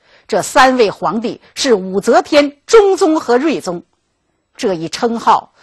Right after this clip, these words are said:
足见神秀在佛教界的权势和地位。当时的王公大臣和京都学者庶民没有不望尘拜服的。神秀活到了一百多岁，高寿而终。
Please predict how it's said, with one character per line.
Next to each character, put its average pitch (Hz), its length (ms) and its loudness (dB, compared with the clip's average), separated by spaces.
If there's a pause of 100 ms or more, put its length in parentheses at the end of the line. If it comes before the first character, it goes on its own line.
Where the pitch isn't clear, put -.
足 330 380 2
见 415 280 2
神 220 320 -2
秀 311 240 -2 (160)
在 196 240 2
佛 220 400 2
教 311 260 4
界 277 140 0
的 214 80 -2
权 233 380 0
势 285 140 -2
和 233 140 -2
地 233 240 -4
位。 156 200 -10 (760)
当 262 320 2
时 - 180 -4
的 226 120 0
王 247 340 0
公 330 180 0
大 196 260 4
臣 208 280 -8 (160)
和 294 220 2
京 415 380 2
都 370 220 4
学 339 360 2
者 175 180 -4
庶 269 320 0
民 196 260 -4 (140)
没 240 220 4
有 294 240 6
不 220 200 -6
望 285 300 2
尘 247 240 -4
拜 254 320 2
服 160 280 -14
的。 196 100 -12 (920)
神 285 420 4
秀 320 220 4
活 269 300 2
到 294 140 6
了 233 100 4
一 440 280 -2
百 - 240 0
多 294 220 2
岁， 285 260 0
高 370 420 6
寿 - 300 0
而 208 160 0
终。 277 240 -4